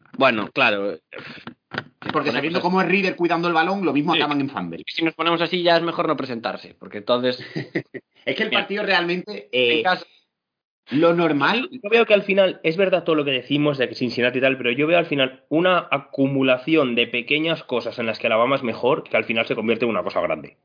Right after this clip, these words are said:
Speaker 2: Es que
Speaker 1: Hombre,
Speaker 2: Alabama, a ver, el tema es: Alabama
Speaker 1: Alabama.
Speaker 2: le ha ganado a equipos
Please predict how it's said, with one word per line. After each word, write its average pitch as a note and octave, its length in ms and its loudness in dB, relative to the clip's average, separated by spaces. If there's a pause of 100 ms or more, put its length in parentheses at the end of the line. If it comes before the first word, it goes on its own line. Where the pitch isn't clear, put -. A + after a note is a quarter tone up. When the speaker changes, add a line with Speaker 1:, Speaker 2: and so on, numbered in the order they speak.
Speaker 2:
Es - 120 -12
que - 120 -8
Speaker 1:
Hombre, - 160 0
Speaker 2:
Alabama, E3+ 380 -4 (200)
a C3+ 80 -6
ver, C#3 320 -4
el B2 140 -2
tema D#3 260 2
es: - 260 -10 (160)
Alabama A#2 440 0
Speaker 1:
Alabama. G2+ 140 -2
Speaker 2:
le C3 120 2
ha C#3 60 0
ganado F#3 420 0
a A#2 320 0
equipos D#3 540 -6